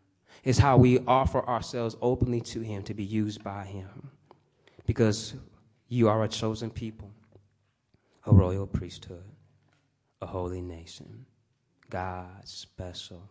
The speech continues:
possession, that you may declare the praises of him who calls you out of darkness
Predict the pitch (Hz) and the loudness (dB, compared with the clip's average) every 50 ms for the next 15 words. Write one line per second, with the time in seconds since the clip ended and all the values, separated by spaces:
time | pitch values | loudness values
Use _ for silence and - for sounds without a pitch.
0 | _ - - 87 87 92 87 80 - - - - 98 98 107 - _ _ _ _ | _ -18 -16 -16 -14 -14 -16 -14 -16 -18 -18 -20 -20 -20 -20 -20 _ _ _ _
1 | _ _ _ _ _ _ _ _ _ _ _ _ - 95 - - - 104 101 101 | _ _ _ _ _ _ _ _ _ _ _ _ -16 -14 -12 -8 -6 -6 -4 -4
2 | 95 95 92 92 87 - - 104 101 95 92 - 90 85 - - - 110 101 104 | -6 -6 -8 -10 -12 -10 -10 -8 -8 -8 -8 -8 -10 -6 -4 -6 -4 -4 -6 -8
3 | 104 104 101 - - 104 - - - 104 104 - - 101 87 82 80 82 90 _ | -8 -8 -10 -10 -12 -14 -14 -12 -12 -14 -12 -12 -12 -12 -12 -12 -14 -16 -20 _
4 | - 87 - - - 92 90 92 95 92 95 98 - - 92 92 90 90 90 87 | -20 -18 -18 -14 -10 -10 -8 -8 -8 -8 -10 -10 -12 -12 -14 -14 -14 -16 -14 -10
5 | - 95 95 95 90 - - 85 - _ - _ | -10 -10 -10 -10 -14 -18 -20 -20 -20 _ -20 _